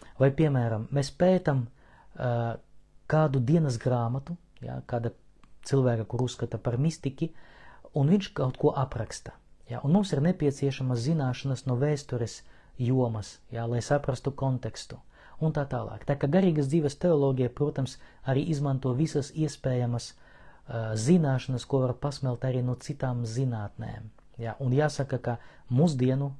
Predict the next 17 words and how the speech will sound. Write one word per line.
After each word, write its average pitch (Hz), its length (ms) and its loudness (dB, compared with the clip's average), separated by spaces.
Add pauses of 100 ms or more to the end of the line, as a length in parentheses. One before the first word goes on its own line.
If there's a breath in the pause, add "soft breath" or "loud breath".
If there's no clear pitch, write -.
garīgas 117 400 -2
dzīves 117 260 -2
teoloģijā, 131 680 0 (720 soft breath)
mm, 117 460 -6 (220)
izmanto 143 560 0
arī 139 560 -2
neirozinātņu, 127 1120 0
ā, - 460 -14 (880)
sasniegumus. 110 840 -6 (400)
Un 127 140 -4
šeit 127 260 0
tas 127 180 -2
var, 127 200 0
varbūt 123 440 0 (300 loud breath)
kādam 127 480 2 (840)
likties 139 480 4
dīvaini, 127 600 4